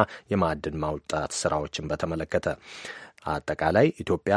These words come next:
ላለፉት አስርት ዓመታት ያስመዘገበችውን የምጣኔ ሀብት እድገት ማስቀጠል የሞት ሽረት ጉዳይ እንደሆነ ጠቅላይ ሚኒስትሩ ጨምረው ገልጸዋል። በአሁኑ ሰዓት ምጣኔ ሀብቱ በማደግና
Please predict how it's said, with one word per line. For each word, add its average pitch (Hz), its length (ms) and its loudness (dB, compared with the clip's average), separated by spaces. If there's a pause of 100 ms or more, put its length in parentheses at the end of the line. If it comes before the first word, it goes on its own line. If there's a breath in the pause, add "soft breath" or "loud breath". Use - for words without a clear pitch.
ላለፉት 95 640 4
አስርት - 380 2
ዓመታት 92 340 6
ያስመዘገበችውን 92 840 4
የምጣኔ 117 440 4
ሀብት 101 220 4 (100)
እድገት 113 380 6 (340)
ማስቀጠል - 580 0 (400)
የሞት 104 300 8
ሽረት 85 280 2
ጉዳይ 80 300 0
እንደሆነ 80 360 0
ጠቅላይ 82 300 0
ሚኒስትሩ 78 400 -6
ጨምረው 101 300 6
ገልጸዋል። 110 380 8 (340 loud breath)
በአሁኑ 87 300 2
ሰዓት 85 400 4
ምጣኔ 92 360 6
ሀብቱ 87 280 2 (260)
በማደግና 110 760 8